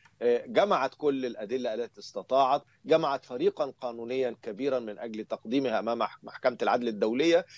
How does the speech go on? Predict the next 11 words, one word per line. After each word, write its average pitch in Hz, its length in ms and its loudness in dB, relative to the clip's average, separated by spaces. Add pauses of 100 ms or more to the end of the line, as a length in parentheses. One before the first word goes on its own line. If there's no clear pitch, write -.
(160)
وهي 165 840 4
ستواصلها 180 800 0
في 131 180 -10
كل 151 280 -4
الأحوال. 117 600 -2 (360)
آه، 131 420 4
وبالتالي 190 680 0
لا 175 260 0
أتصور 160 720 -4
أنه 135 240 -8
واشنطن، 143 760 -4